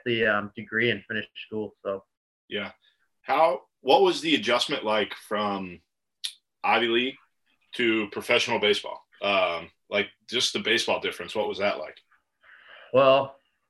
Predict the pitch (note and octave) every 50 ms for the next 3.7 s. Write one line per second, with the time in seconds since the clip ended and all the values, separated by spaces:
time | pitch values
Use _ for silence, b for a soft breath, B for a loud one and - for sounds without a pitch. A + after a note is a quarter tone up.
0 | _ _ _ _ _ _ _ _ - - A2 A2+ A2+ A2 A2 A2 A2 A#2+ A#2+ A2+
1 | B2 B2+ C3 B2+ C3 B2+ A#2+ A#2+ A#2+ - - - - A2+ A2 - - D3+ C3 A#2+
2 | - - A2+ G#2+ A2+ C3 - _ _ - A#2+ C3+ B2+ A#2+ - B2+ A#2+ A#2+ - A#2+
3 | A#2+ A#2+ A2+ G#2+ G#2 A2 A#2 B2 A#2+ A#2 G#2+ G#2 G2+